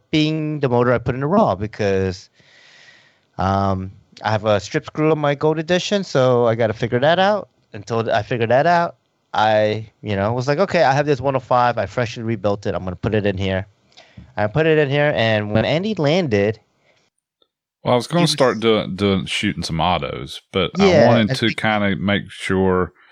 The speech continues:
Speaker 2: Steve has a very complicated switch setup. He's got, like, fourteen throttle cuts and seven
Speaker 1: Well, because
Speaker 2: throttle
Speaker 1: I have
Speaker 2: holds and
Speaker 1: Yeah.
Speaker 2: forty-seven different things to try to
Speaker 1: No, no.
Speaker 2: figure out.
Speaker 1: I have a normal throttle hold, and then I have the Mikado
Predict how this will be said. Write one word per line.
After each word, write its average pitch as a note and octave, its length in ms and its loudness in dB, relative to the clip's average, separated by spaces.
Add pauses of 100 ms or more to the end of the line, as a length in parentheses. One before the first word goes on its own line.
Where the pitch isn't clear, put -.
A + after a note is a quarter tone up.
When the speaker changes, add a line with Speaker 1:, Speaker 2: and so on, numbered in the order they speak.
(880)
Speaker 2:
Steve F3+ 360 0
has E3+ 220 2
a C3 60 0
very B2 280 2
complicated G#2+ 720 0
switch - 400 -2
setup. C#2+ 520 -4
He's F#2 200 -10
got, A#2+ 160 -2
like, G2 240 0
fourteen A#2+ 640 -2
throttle G2 380 0
cuts F#2+ 600 -2
and D2+ 380 -4 (140)
seven - 400 -2
Speaker 1:
Well, D#3+ 80 4
because - 180 0 (120)
Speaker 2:
throttle F3+ 60 4
Speaker 1:
I D#3+ 80 4
have F#2+ 300 2
Speaker 2:
holds F#2 300 -2
and E2+ 180 -2
Speaker 1:
Yeah. E2 100 -8
Speaker 2:
forty-seven G2 760 0
different E2+ 340 -4
things E2+ 280 -4
to - 80 -8
try D2+ 200 -4
to E2+ 120 -10
Speaker 1:
No, G#2+ 100 -2
no. - 80 0
Speaker 2:
figure C#2+ 180 -2
out. C#2 60 -2
Speaker 1:
I D#3 80 2
have G3 180 2
a E3+ 100 -4 (100)
normal D#3 360 2
throttle C3 460 2
hold, B2 420 0
and B2 100 -8
then D3 120 -2
I C#3+ 80 0
have C3 280 -2
the C3 160 -6
Mikado A2+ 540 -2